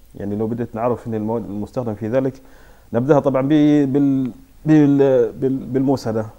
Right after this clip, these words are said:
هذا عبارة عن، آه، آه، موس، آه، موس براية. نفك الشفرة متاع ال-، ال-، البراية هذه ونلحمها مع، مع طوب متاع، آه، بيرو بالنار، تسخين بالنار.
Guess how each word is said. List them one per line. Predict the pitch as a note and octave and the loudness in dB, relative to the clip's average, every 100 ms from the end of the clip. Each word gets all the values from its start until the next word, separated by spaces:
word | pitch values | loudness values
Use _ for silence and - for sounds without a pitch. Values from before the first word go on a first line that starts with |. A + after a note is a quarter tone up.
| - | -4
هذا | C3 B2+ | -2 0
عبارة | C#3+ C3 | 2 2
عن، | A#2+ B2 | 2 0
آه، | A#2 A2+ G#2+ G#2+ - - - _ - - - - - | -2 -4 -6 -10 -20 -20 -20 _ -20 -20 -20 -20 -12
آه، | G#2+ G#2 G2+ - | -6 -4 -4 -4
موس، | A#2+ C#3 - A#2+ | -2 -2 -2 -2
آه، | A2+ G#2+ G#2 G2+ D2+ | 2 2 2 0 -4
موس | E2+ C#3+ C#3+ | -2 -2 0
براية. | C3+ B2 A2 G#2+ - | 2 4 2 0 -6
نفك | G#2 D3 - | -10 -8 -4
الشفرة | A2+ G#2 G2+ - D3 A2 | -4 -2 -4 -4 -4 -4
متاع | F#2+ G#2 | -2 -2
ال-، | G2+ G2 | -2 -4
ال-، | F#2+ F#2+ E2+ D#2+ C#2+ - | -4 -4 -6 -12 -14 -8
البراية | G2 A2+ C3 A#2 | -2 2 2 2
هذه | D3 E3 F3 E3 - _ - - | 0 -2 -8 -14 -20 _ -20 -10
ونلحمها | A#2 B2+ D#3+ D#3 C#3 C#3 | -4 0 0 0 0 2
مع، | B2 B2+ B2+ A#2 C2 B1+ | 2 2 2 0 -6 -6
مع | A#2+ A#2+ A#2+ A2 G2 F2 D#2+ D2+ F2 | -4 0 0 -2 -4 -8 -12 -16 -6
طوب | C#3+ A#2+ | -2 -2
متاع، | A#2 - A2+ G#2 | -2 -2 -2 0
آه، | G#2+ G2+ G2 F#2+ D#2 A#1+ | 0 0 -2 -4 -8 -14
بيرو | E2 G#2+ F#2+ E2+ - - - | -8 -4 -4 -6 -14 -20 -14
بالنار، | G2+ G#2+ F#2 | -6 -4 -6
تسخين | - - A#2+ G2+ | -8 -10 -8 -8
بالنار. | G2+ E2+ | -8 -10